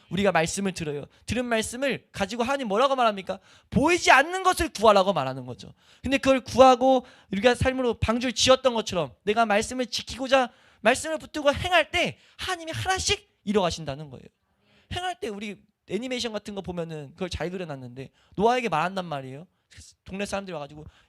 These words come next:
"야, 미친 할아버지다, 미친 할아버지." 왜냐면 지은 기간이 꽤 길다 보니까, 혼자 그 길다 보니까 "와, 산에서 벨 진대." 저 정신 노망 나가지고 정신, 하나님을 생각하는데 막 이런 말들을, 표현들을 그려놨단 말이에요. 너무 잘 그린 장면 중에 하나예요.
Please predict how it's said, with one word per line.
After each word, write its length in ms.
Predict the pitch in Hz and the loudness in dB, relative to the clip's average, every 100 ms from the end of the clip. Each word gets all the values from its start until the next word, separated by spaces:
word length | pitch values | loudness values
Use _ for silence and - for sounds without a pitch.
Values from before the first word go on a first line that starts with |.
| - | -8
"야, 180 | 254 | -8
미친 340 | 247 226 - 302 | -8 -4 -2 0
할아버지다, 380 | 294 285 269 277 | -2 -2 -2 -4
미친 300 | 226 - 294 | -4 -6 -4
할아버지." 520 | 285 277 269 285 247 _ - | -6 -8 -10 -14 -16 _ -8
왜냐면 260 | 233 247 180 | -6 -6 -8
지은 340 | - 226 240 | -8 -8 -8
기간이 340 | - 208 202 190 | -4 -2 -2 -4
꽤 100 | 254 | -10
길다 280 | - 151 | -10 -10
보니까, 440 | 151 131 113 - - _ _ _ | -10 -12 -18 -20 -20 _ _ _
혼자 200 | 277 285 | -8 -6
그 160 | 277 233 | -6 -10
길다 320 | - 226 233 | -12 -8 -8
보니까 340 | 208 202 214 180 _ _ | -8 -12 -14 -16 _ _
"와, 200 | 294 311 | -4 -4
산에서 500 | - 320 320 311 285 | -6 -8 -8 -8 -8
벨 220 | - 269 | -8 -10
진대." 360 | 262 269 254 160 | -12 -12 -12 -12
저 180 | - 170 | -14 -16
정신 340 | - 160 175 180 | -16 -16 -14 -12
노망 240 | 175 202 | -12 -10
나가지고 400 | 190 175 196 202 - - | -10 -12 -14 -16 -18 -18
정신, 240 | 208 214 - - | -16 -14 -18 -16
하나님을 420 | 254 254 233 220 | -12 -12 -12 -14
생각하는데 380 | 214 208 208 208 | -14 -14 -14 -16
막 100 | - | -14
이런 260 | 190 302 | -4 -2
말들을, 320 | 247 202 202 202 | 0 -2 -4 -6
표현들을 360 | - 311 269 | -6 -6 -8
그려놨단 420 | - 202 214 190 | -6 -4 -4 -6
말이에요. 260 | 160 131 147 - - | -8 -10 -12 -18 -4
너무 200 | 220 302 | -2 0
잘 240 | - 185 196 | -2 -2 -4
그린 220 | 247 240 | -6 -8
장면 280 | - 170 170 | -8 -8 -8
중에 160 | 151 | -10
하나예요. 400 | 156 151 127 123 | -10 -10 -14 -18